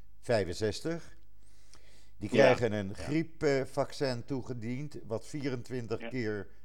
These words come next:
Speaker 1: sterker is dan het gewone
Speaker 2: Ja.
Speaker 1: vaccin.
Speaker 2: Zo, ja.
Speaker 1: Ja.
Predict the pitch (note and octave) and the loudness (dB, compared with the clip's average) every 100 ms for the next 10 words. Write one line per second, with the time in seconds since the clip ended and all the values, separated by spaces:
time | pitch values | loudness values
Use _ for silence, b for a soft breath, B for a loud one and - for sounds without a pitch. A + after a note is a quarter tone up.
0 | - - - C#3+ B2+ B2+ C3+ B2+ B2+ C#3 | -10 -10 -2 2 4 2 0 0 0 -2
1 | - - - G2+ A2+ A2 - A#2+ A#2 G#2 | -6 -10 -6 0 0 0 -4 0 2 0
2 | F2+ E2+ C#3+ A#2+ F2 - E2 C#3+ - - | -2 2 4 4 2 -6 -8 -8 -10 -10
3 | - - C#3+ G#2+ - - - - A2 G#2 | -10 -6 -6 -6 -8 -10 -10 -8 0 2
4 | F2+ | 2